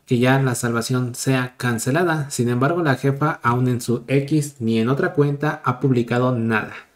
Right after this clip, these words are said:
Así que, pues, por un lado ya la gente sabe que les gusta a la producción estar censurando al Cuarto Tierra.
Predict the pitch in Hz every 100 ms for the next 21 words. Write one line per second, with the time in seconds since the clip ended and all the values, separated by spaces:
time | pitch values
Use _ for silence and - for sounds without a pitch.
0 | _ _ _ _ 113 - 127 131 123 117
1 | 120 120 _ - 120 120 117 - - _
2 | - - 156 185 180 160 143 139 143 139
3 | 139 135 139 139 110 104 107 120 113 131
4 | 127 - - _ _ _ _ - 131 127
5 | 131 131 131 139 139 127 - 131 117 120
6 | 120 113 110 - 113 120 131 170 151 139
7 | -